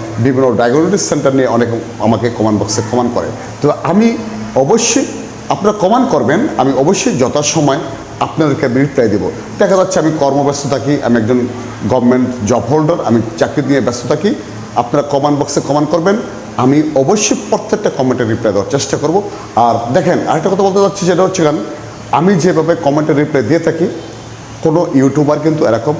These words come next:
কমেন্টে রিপ্লাই দিয়ে থাকে না। অবশ্যই আমার বক্সে, কমেন্ট বক্সে গিয়ে দেখবেন, প্রত্যেকটা কমেন্টের রিপ্লাই কিন্তু আমি দিয়ে থাকি। যে ইনফরমেশন আমি জানি না, সেটা কিন্তু আমি অবশ্যই বলে দিই যে সে তথ্যটি আমার জানা নেই। আর আমি আপনাদের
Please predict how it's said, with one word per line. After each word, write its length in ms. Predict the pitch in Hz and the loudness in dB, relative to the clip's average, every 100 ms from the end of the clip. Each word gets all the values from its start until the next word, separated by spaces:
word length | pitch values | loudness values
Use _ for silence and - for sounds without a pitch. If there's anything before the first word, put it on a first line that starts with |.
| - | -2
কমেন্টে 260 | 120 120 | 0 0
রিপ্লাই 280 | 120 113 107 | 0 0 0
দিয়ে 140 | 98 110 | 0 -2
থাকে 200 | 120 110 | -4 -2
না। 140 | 110 71 - - - - - - | -2 -4 -8 -14 -14 -14 -8 -2
অবশ্যই 440 | 113 156 156 196 - | 0 0 0 0 0
আমার 220 | 117 123 123 104 | 0 0 0 0
বক্সে, 340 | 113 95 - | 0 0 -2
কমেন্ট 320 | 156 127 127 123 | -2 0 2 0
বক্সে 240 | 120 - | -2 -2
গিয়ে 120 | 131 | 0
দেখবেন, 400 | 107 131 117 135 175 - - - - | 2 2 2 0 -2 -8 -12 -6 -2
প্রত্যেকটা 480 | 262 262 262 - | 0 0 0 0
কমেন্টের 500 | 214 165 151 151 147 | 0 2 2 2 2
রিপ্লাই 280 | 143 135 123 | 0 0 0
কিন্তু 180 | 104 107 | 2 2
আমি 100 | 98 | 0
দিয়ে 140 | 110 | 0
থাকি। 300 | 117 104 87 76 - - 117 | 0 -2 -2 -6 -8 -4 0
যে 160 | 120 165 | 2 4
ইনফরমেশন 580 | 170 180 175 165 160 143 | 2 2 2 0 0 0
আমি 180 | 127 123 | 2 2
জানি 260 | 113 120 160 | 2 2 2
না, 100 | 202 - - - - | 0 -4 -10 -12 -8
সেটা 320 | - 170 147 | -4 0 0
কিন্তু 360 | 147 143 143 135 - 107 | 0 0 0 -2 -4 0
আমি 240 | 120 147 - 117 | 2 2 0 0
অবশ্যই 440 | 113 160 - 143 | 2 0 0 0
বলে 200 | 127 160 | 2 2
দিই 160 | 208 - - - - | 2 -2 -6 -12 -4
যে 80 | 117 | -2
সে 200 | - 151 | 0 -2
তথ্যটি 340 | - 143 110 113 | -2 -2 -2 0
আমার 220 | 98 90 | 0 -2
জানা 260 | 90 113 | -2 0
নেই। 140 | 131 98 - - - - 98 | 2 2 -2 -8 -12 -6 -2
আর 120 | 113 - | -2 -2
আমি 380 | 127 180 220 302 - - - - - - | 0 4 4 2 -4 -10 -12 -12 -14 -6
আপনাদের 460 | 123 127 185 185 196 | -4 0 0 4 4